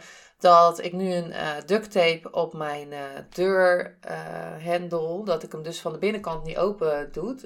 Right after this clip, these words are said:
als reminder. En aan de buitenkant een sticker van, hè, "Doe dit niet open." En ga ik dus via de passagierskant, want aanstaande dinsdag, eh, gaat mijn auto naar de garage. Dus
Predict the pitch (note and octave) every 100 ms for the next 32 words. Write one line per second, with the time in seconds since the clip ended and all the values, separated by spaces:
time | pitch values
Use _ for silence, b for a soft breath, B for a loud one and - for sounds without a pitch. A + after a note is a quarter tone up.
0 | E3 D#3+ D#3+ D#3 D#3 D#3 E3+ D3+ C#3 A#3+
1 | B B B F3+ G3 G#3+ G#3 A#3 A3 G3
2 | F3+ F3 - G#3+ G#3 F#3 F3 F3 E3+ D#3+
3 | D#3 D#3 D#3 F3 G#3+ A#3 _ E3+ F3 E3+
4 | D#3+ C#3+ C#3 C#3+ D3+ D3+ F3+ b b b
5 | b b b - A3+ A3+ A3+ G#3+ G#3 F#3+
6 | F3+ - F#3 F3 D#3+ D#3+ D#3 D3+ D3 D3
7 | D#3 _ _ A3+ C4+ D#4+ C4 G#3 G3 F#3
8 | - C#3+ D#3+ B3+ - F3 - - E3 E3
9 | - D3+ D3+ C#3+ F3+ F3+ - - - C#3+
10 | - - - C#3+ C#3+ C#3+ C#3+ C#3 C#3+ D3
11 | - - - - F3+ A#3+